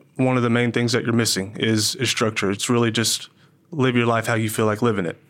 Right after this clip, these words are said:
To go into a program that everything is laid out for you as far as your schedule,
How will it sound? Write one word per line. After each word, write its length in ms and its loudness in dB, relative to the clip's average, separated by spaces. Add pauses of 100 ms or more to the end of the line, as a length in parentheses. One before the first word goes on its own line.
To 80 -2
go 180 2
into 160 2
a 40 2
program 440 2
that 160 2
everything 400 0
is 180 0
laid 200 4
out 200 0
for 260 0
you 200 2
as 100 0
far 300 0
as 260 -2 (380)
your 80 0
schedule, 960 2